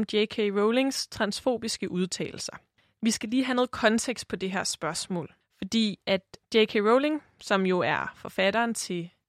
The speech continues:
Harry Potter-serien, meget berømt, største bogserie i de seneste mange år, tror jeg godt, man kan sige.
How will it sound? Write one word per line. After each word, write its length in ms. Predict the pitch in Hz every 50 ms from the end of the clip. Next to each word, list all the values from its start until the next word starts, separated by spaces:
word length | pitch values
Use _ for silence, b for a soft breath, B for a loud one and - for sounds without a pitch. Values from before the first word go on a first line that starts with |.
| _ _ _
Harry 160 | - 180 170
Potter-serien, 1080 | - - 196 220 269 311 320 _ _ _ _ _ - - - 285 269 - - 277 277 277 _ _ _ _
meget 420 | - 196 190 196 214 226 233 240 220
berømt, 440 | 233 214 - 233 240 220 190 - -
største 640 | - - - 208 233 226 - - 247 233 226 214
bogserie 600 | 196 - 214 208 254 - - 254 214 185 185 190
i 20 | 202
de 140 | 196 202 202
seneste 340 | - 214 208 220 - -
mange 280 | 220 202 196 214 240 233
år, 300 | - 233 226 208 - B B B B B
tror 140 | - -
jeg 100 | 220 202
godt, 120 | - 208 214
man 140 | 233 226 220
kan 120 | - 220
sige. 380 | - - - 240 233 240 262